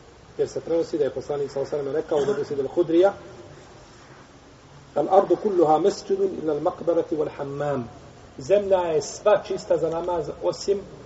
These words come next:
mezarja i hammama. A hammam su javna kupatila. Danas al-hammam se kaže za, uh, kenif, mjesto gdje se obavlja fiziološka potreba.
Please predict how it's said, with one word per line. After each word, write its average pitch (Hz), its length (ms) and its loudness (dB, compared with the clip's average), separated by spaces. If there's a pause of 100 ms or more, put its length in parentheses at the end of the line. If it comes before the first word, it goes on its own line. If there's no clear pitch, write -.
(280)
mezarja 185 800 8
i 175 200 -8 (320)
hammama. 147 680 -4
A 127 40 -10
hammam 160 560 0
su - 160 -10
javna 165 400 0
kupatila. 139 420 -2 (840)
Danas 196 480 4 (840)
al-hammam 165 600 0
se 160 240 -4
kaže 185 400 4
za, 170 280 4 (600)
uh, 80 60 -6 (880)
kenif, 214 320 4 (420)
mjesto 165 320 2
gdje 147 120 0
se 165 120 -2
obavlja 170 260 2
fiziološka 160 460 0
potreba. 151 460 0